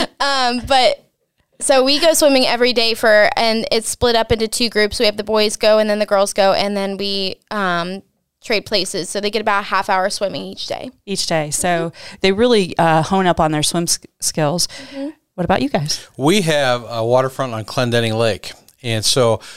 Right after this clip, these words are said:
Speaker 3: our waterfront is, uh, super important to us. I mean, we're, we're, we can be at the waterfront from ten o'clock in the morning until nine o'clock at night. It's open all day long, and different groups will go down at different times.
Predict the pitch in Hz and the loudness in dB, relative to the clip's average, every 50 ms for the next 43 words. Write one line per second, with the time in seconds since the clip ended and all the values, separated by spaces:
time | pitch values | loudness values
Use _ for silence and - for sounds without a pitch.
0 | - - - 127 127 131 127 123 127 131 143 139 123 127 131 135 131 127 - - | -14 -6 0 0 2 2 0 -2 -4 -6 -6 0 2 4 4 4 2 -2 -2 -6
1 | 120 117 107 - 120 117 110 110 104 104 - - - - - _ _ _ _ _ | -6 -6 -6 -6 -2 0 0 0 0 0 -2 -2 -4 -6 -12 _ _ _ _ _
2 | _ _ _ _ _ _ _ _ _ _ _ - 123 113 113 113 110 104 104 - | _ _ _ _ _ _ _ _ _ _ _ -2 0 2 2 2 2 0 -2 -6
3 | 120 - - - - 185 180 139 151 123 107 - 123 120 110 92 - 110 101 92 | -4 -2 0 0 2 0 0 0 -2 -2 0 0 0 0 0 -2 -6 -6 -6 -4
4 | 92 - - - _ _ _ - 127 120 120 120 117 117 123 123 127 123 123 123 | -4 -6 -6 -8 _ _ _ -10 -6 -4 -2 -2 0 0 2 2 4 4 4 4
5 | 127 123 117 123 131 131 127 123 120 123 127 131 123 120 113 - 120 117 117 110 | 2 0 -4 -6 -4 -2 0 0 0 -2 -4 -6 -6 -6 -4 -4 -2 -2 -2 0
6 | - 113 113 113 110 - - 113 107 - - 107 - - 127 120 113 - 123 117 | 2 2 2 2 2 0 -4 -6 -6 -6 -12 -14 -10 -8 -8 -6 -4 -2 -2 -2
7 | 110 - 117 110 110 113 110 110 107 107 104 98 - - 113 104 101 98 - _ | -2 -2 -4 -2 -2 -2 -2 -2 -2 -4 -4 -6 -4 -2 0 0 -2 -2 -6 _
8 | _ _ _ _ _ _ _ _ - 123 120 113 110 - - 117 107 - 110 110 | _ _ _ _ _ _ _ _ -6 -4 -2 -2 -2 -2 -2 -2 -2 -2 -2 -2
9 | 113 110 113 90 117 107 - - 117 107 - - 110 110 - - _ _ _ _ | 0 -2 -2 -2 -4 -4 -2 -2 -2 -2 -2 -4 -8 -8 -8 -14 _ _ _ _
10 | _ - 117 113 117 110 113 113 110 110 110 107 107 110 110 113 107 - 120 110 | _ -4 -2 0 0 2 2 0 0 0 0 0 0 -2 -4 -8 -10 -8 -8 -6
11 | 110 107 120 113 - 117 101 90 110 113 107 - - 127 107 113 110 110 110 110 | -4 -4 -4 -4 -4 -6 -8 -6 -8 -8 -6 -6 -8 -6 -4 -2 0 0 0 0
12 | 110 110 98 - 120 - 123 110 101 - - 113 110 110 110 107 101 - | 0 -2 -4 -6 -6 -6 -6 -8 -6 -4 -4 -2 -2 -2 -2 -4 -4 -6